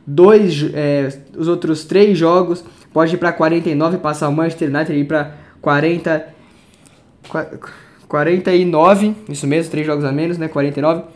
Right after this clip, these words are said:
Então, vamos ver o que pode dar. Lembrando que o Manchester United tem vinte e cinco jogos também, pode ser que ganhe, vai pra,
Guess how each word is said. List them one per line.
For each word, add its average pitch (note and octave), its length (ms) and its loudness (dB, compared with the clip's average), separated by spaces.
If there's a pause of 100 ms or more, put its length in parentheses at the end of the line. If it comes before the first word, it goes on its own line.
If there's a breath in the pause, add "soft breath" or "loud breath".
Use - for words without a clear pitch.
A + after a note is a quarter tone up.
(360 loud breath)
Então, F#3 560 2
vamos F#3 220 0
ver F3+ 40 -6
o F#3 40 -12
que F3 80 -10
pode F3 160 0
dar. G3 80 2
Lembrando A#3 260 2
que A3 80 -6
o - 20 -2
Manchester A#3+ 220 -4
United A3 180 -2
tem A3+ 80 -2
vinte C4+ 180 0
e - 20 -10
cinco A#3+ 260 -4
jogos G#3 200 0
também, F3+ 220 -2
pode F3+ 300 -2
ser F3+ 80 -2
que F3+ 80 -4
ganhe, D3+ 160 -2
vai D3+ 120 -4
pra, C#3+ 360 -4